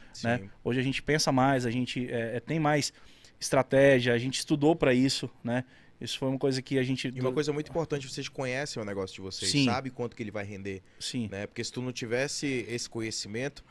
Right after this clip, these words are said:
Speaker 2: talvez tu não fizesse aquela proposta pro cara que tu ia pagar quinhentos por semana,
Speaker 1: Uhum.
Speaker 2: entendeu? Porque tu conhecia, tu sabia
Speaker 1: Sim.
Speaker 2: o teu negócio,
Speaker 1: Sim,
Speaker 2: sabia que o
Speaker 1: sim.
Speaker 2: iFood ia pagar, o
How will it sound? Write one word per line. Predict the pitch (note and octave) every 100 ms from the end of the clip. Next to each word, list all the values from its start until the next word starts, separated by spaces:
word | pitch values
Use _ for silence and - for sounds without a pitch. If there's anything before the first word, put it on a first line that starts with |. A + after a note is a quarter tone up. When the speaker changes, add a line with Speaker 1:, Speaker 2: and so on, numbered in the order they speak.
| - -
Speaker 2:
talvez | - A2+ C3
tu | D3
não |
fizesse | C#3 C3+ C3 B2+
aquela | C3+ B2
proposta | B2 B2 A#2 A2+
pro | B2
cara | B2 A#2+
que | -
tu |
ia | C3+
pagar | C3+ B2+
quinhentos | - B2 A#2+
por | - A#2+
semana, | - A#2 G#2+ F#2+ F2+
Speaker 1:
Uhum. | E3+ D3+ D#3+ -
Speaker 2:
entendeu? | - G#2+ B2
Porque | B2
tu | -
conhecia, | G3+ B3+ - A3+ B3+
tu | -
sabia | G#3 A3 A#3
Speaker 1:
Sim. | D3
Speaker 2:
o |
teu | B2+
negócio, | B2+ A#2+ G#2+ F2+
Speaker 1:
Sim, | - C3
Speaker 2:
sabia | G#2+ A#2+
que | C3
o |
Speaker 1:
sim. | A#2+
Speaker 2:
iFood | A2+ A#2+ A#2
ia |
pagar, | D#3+ E3+ B2+ C3+ D3+ A#2+
o | G#2+